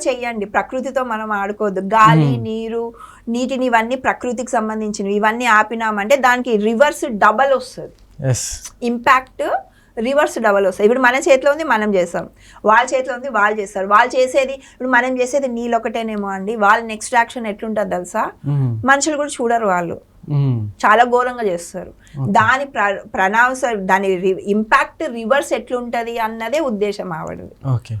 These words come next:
Speaker 1: మన ప్రకృతితో ఆడుకుంటే దాని రివర్స్ ఇంపాక్ట్ మనం తట్టుకునే శక్తి మనకుందా?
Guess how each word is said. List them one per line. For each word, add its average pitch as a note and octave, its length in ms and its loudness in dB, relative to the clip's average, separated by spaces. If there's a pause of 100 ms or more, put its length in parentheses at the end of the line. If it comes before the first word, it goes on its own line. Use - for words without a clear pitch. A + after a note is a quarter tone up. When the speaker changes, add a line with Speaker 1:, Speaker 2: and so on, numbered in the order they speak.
(200)
Speaker 1:
మన G#3 140 2
ప్రకృతితో B3+ 580 0
ఆడుకుంటే B3 520 2
దాని B3+ 220 -4
రివర్స్ A#3+ 380 -4
ఇంపాక్ట్ A3+ 400 -4
మనం A3 260 -4
తట్టుకునే A3 460 -4
శక్తి A3 300 -4
మనకుందా? G3+ 800 0